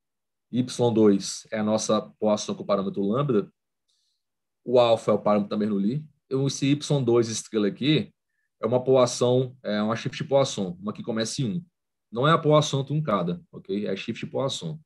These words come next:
Então, a gente verificou que ela pode ser, pode ser escrito como uma mistura, um resultado interessante. A gente viu que o índice de dispersão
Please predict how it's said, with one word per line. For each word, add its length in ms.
Então, 100
a 20
gente 140
verificou 300
que 60
ela 120
pode 220
ser, 360
pode 140
ser 40
escrito 200
como 140
uma 100
mistura, 540
um 40
resultado 300
interessante. 800
A 100
gente 320
viu 480
que 100
o 140
índice 360
de 100
dispersão 840